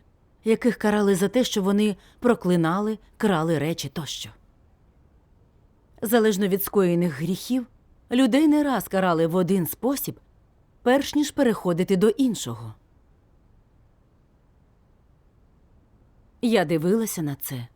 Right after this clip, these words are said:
і тремтіла від страху. Бути покараною таким чином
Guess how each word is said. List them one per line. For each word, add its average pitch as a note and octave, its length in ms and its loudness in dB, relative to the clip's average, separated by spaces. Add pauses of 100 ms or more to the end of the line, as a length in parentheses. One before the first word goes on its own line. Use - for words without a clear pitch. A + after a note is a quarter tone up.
(500)
і D4+ 120 2
тремтіла B3+ 540 0
від C3+ 160 -10
страху. - 500 -12 (1080)
Бути A#3 280 2
покараною G3+ 580 0
таким F#3+ 300 0
чином F#3 460 -2